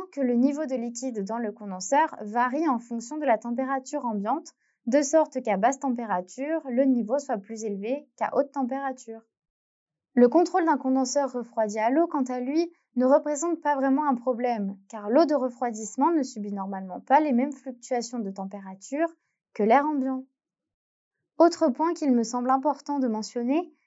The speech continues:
c'est que le contrôle du condenseur influence aussi la fonction du détendeur en maintenant un minimum de chute de pression à travers le détendeur thermostatique T X V.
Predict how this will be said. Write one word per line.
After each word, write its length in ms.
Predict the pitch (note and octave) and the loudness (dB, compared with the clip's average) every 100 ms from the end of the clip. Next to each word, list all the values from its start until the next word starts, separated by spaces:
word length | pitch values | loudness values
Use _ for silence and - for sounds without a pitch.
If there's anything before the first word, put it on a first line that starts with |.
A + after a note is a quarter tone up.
| _ | _
c'est 200 | - E4+ | 2 2
que 80 | E4 | 4
le 120 | C4+ | 2
contrôle 400 | B3+ B3+ C4 E4+ | 2 -2 0 0
du 120 | C#4 | 0
condenseur 600 | C4+ B3+ A#3+ G#3+ - C#4 D#4 - | -6 -6 -4 -4 -2 0 0 -4
influence 640 | C#4 C#4+ C#4+ C4+ A3 G3 - | -8 -8 -4 -2 -2 -4 -4
aussi 440 | C#4 C#4 C#4 D#4 E4+ | -2 -2 -2 -2 4
la 160 | C4 | 4
fonction 460 | A3+ B3 C4 - E4 | 4 -2 -4 -2 -4
du 120 | B3 | -2
détendeur 680 | A3+ B3+ C4 A3 G#3 A3 D4 - _ _ _ | -2 -2 -2 -4 0 0 -2 -8 _ _ _
en 120 | A3+ | 2
maintenant 440 | A#3+ D4+ D4+ D#4 D#4+ | 4 4 2 -2 0
un 60 | |
minimum 500 | A#3+ B3 C4 C#4 C4+ | 0 0 -2 -2 -4
de 120 | G#3+ G3+ | -2 -4
chute 260 | G3 D4 | -4 -4
de 100 | C4+ | -2
pression 540 | B3+ - G#3+ - A#3+ C4+ | -2 -4 -8 -6 -10 -6
à 100 | - | -4
travers 320 | C4+ - A3+ C4+ | -2 0 0 2
le 120 | B3 | 0
détendeur 480 | G3 F#3+ G#3 A3+ C4 | -4 -6 -6 -6 -4
thermostatique 800 | C4+ A3+ G3 G3 G3+ - C4 - | -6 -4 -6 -8 -12 -12 -18 -10
T 140 | C#4+ | -6
X 220 | C#4 A#3+ | -4 -6
V. 220 | A3+ A3+ | -6 -8